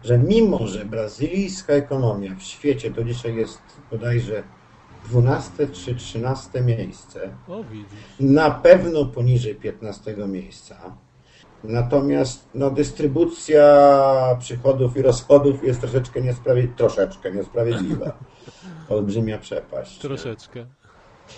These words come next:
Speaker 1: No, troszeczkę olbrzymia przepaść. Są ludzie, którzy, to prawda, że są ludzie, którzy żyją w nędzy i są ludzie, którzy są milionerami na miarę Hollywoodu nawet.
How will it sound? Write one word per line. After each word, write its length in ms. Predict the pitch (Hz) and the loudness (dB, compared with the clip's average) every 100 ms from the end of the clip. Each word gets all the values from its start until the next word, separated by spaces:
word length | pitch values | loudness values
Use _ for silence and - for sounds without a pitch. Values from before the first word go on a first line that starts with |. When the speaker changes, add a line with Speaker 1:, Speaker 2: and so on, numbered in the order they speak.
| - - 120 | -20 -8 -2
Speaker 1:
No, 120 | 117 | -2
troszeczkę 520 | - 95 101 - 104 | -2 -6 -10 -8 -6
olbrzymia 420 | 98 95 95 92 | -6 -4 -6 -6
przepaść. 520 | - - - - - 135 113 - | -10 -20 -20 -20 -14 -12 -12 -18
Są 200 | - 113 | -12 -8
ludzie, 240 | 107 107 - | -6 -6 -6
którzy, 340 | - 98 98 - _ _ _ | -8 -8 -8 -10 _ _ _
to 100 | 117 | 0
prawda, 400 | 113 143 - 107 98 | 4 4 4 0 -4
że 140 | 101 | -6
są 260 | - 120 104 | -4 -4 -4
ludzie, 220 | 98 98 | -4 -6
którzy 300 | - 95 92 | -8 -6 -4
żyją 320 | 92 98 98 | -4 -4 -6
w 80 | 104 | -6
nędzy 480 | 117 120 117 135 127 - _ _ - - | -2 -2 -2 -6 -10 -16 _ _ -20 -14
i 100 | 113 | -10
są 380 | - 117 113 110 | -6 -4 -2 -4
ludzie, 460 | 110 104 107 110 107 | -6 -10 -2 -2 -2
którzy 880 | - - 104 95 92 98 101 101 95 - _ - - - | -6 -14 -10 -8 -8 -6 -4 -4 -8 -18 _ -20 -20 -16
są 300 | - 123 120 | -2 2 2
milionerami 800 | 113 113 107 101 107 117 120 113 | 2 0 -4 -4 -4 0 0 0
na 200 | 110 110 | -4 -10
miarę 580 | 110 113 113 113 113 - _ _ _ _ _ _ _ | -4 -2 2 2 0 -4 _ _ _ _ _ _ _
Hollywoodu 720 | - 123 120 107 98 101 98 95 | 0 6 6 6 2 2 0 -2
nawet. 380 | 95 - - | -4 -8 -18